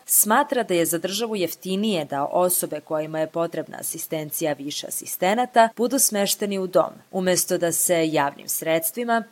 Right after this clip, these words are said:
zapošljava potreban broj asistenata ili asistentkinja. Ružičić-Novković podvlači da je činjenica da će deo stanovništva imati trajno oštećenje ili smanjenja sposobnosti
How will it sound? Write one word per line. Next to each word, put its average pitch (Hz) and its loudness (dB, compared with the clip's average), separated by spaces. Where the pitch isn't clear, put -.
zapošljava 220 0
potreban 160 0
broj 151 0
asistenata 196 0
ili 151 -4
asistentkinja. - -6
Ružičić-Novković 175 0
podvlači 170 2
da 151 -4
je 147 0
činjenica 160 -6
da 147 -8
će 160 -6
deo 151 2
stanovništva 151 -2
imati 160 -6
trajno 180 -2
oštećenje 160 -8
ili - -8
smanjenja 151 -6
sposobnosti - -4